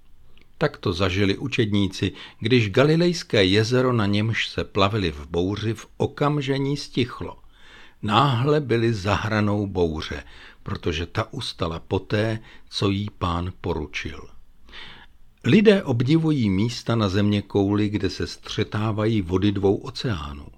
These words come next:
často s naprosto viditelnou linií dvou barev, světlé a tmavé. Takové dvoubarevné vodní plochy jsou k vidění na více místech. Jedno z nich je u Kapského Města v Jihoafrické republice,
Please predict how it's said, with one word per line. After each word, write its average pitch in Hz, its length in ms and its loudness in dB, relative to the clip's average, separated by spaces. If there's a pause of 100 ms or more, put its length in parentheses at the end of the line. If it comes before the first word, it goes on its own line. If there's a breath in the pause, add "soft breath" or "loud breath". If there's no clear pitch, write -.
(220 soft breath)
často - 440 -6
s - 120 -8
naprosto 92 640 -2
viditelnou 107 880 0
linií 98 540 0
dvou 85 280 -4
barev, 85 600 -4 (440 loud breath)
světlé 101 920 -4
a 113 120 -2
tmavé. 85 520 -6 (760 loud breath)
Takové 175 420 4
dvoubarevné 143 1080 2
vodní 113 440 0
plochy 101 420 -4
jsou 110 340 0
k - 120 -10
vidění 104 500 2
na 95 140 0
více 104 340 -2
místech. 123 520 -4 (280 loud breath)
Jedno 104 240 0
z 85 60 -6
nich 104 240 0
je 95 200 2
u 110 120 -4
Kapského - 680 -4
Města 87 460 -4
v 90 80 -6
Jihoafrické 87 800 -4
republice, 92 640 -2